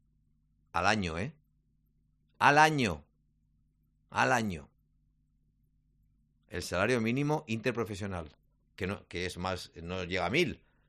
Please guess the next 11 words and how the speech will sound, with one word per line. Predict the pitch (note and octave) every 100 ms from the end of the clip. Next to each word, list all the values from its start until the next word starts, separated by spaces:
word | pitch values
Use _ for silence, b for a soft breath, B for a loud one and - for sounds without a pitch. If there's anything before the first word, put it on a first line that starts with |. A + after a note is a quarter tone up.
| _ _ _
Pues | F2
eso | - G2+
es | C3+
lo | A#2+
mínimo | A2+ E3+ F#3 C3
que, | G#2
que, | F#2 F#2
que, | - - F#2+ F#2
que | -
se | F#2
paga. | - E2 D2+